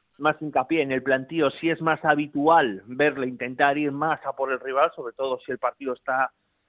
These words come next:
más cerrado o, o tiene que remontarlo, sí que está más acostumbrado, aunque no es lo habitual, pero sí que sorprendió verle fuera de casa siendo tan, como hemos comentado, valiente, ¿no? Intentando ir a buscar la portería del,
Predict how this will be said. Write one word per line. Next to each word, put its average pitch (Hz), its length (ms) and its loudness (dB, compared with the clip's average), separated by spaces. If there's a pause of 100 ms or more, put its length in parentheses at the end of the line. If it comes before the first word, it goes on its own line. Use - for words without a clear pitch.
(180)
más 139 220 -4
cerrado 139 440 2
o, 117 800 2 (220)
o 131 120 -4
tiene 135 240 -6
que 135 80 0
remontarlo, 131 560 -2
sí 143 140 -10
que 127 80 -6
está 131 160 -2
más 135 160 -4 (140)
acostumbrado, 143 800 2
aunque 127 240 -2
no 139 220 -4
es 139 160 -4
lo 131 220 0
habitual, 139 560 0 (500)
pero 131 200 0
sí 143 120 -12
que 170 100 -4
sorprendió 165 460 -4
verle 170 220 -2
fuera 165 180 0
de 156 120 -2
casa 165 240 -2
siendo 160 280 -6
tan, 151 300 -2
como 131 340 -6
hemos 131 220 -6
comentado, 139 380 4
valiente, 131 600 2
¿no? 135 160 -6
Intentando 123 400 -6
ir 127 60 4
a 123 40 6
buscar 120 300 0
la 123 80 6
portería 123 480 0
del, 120 260 0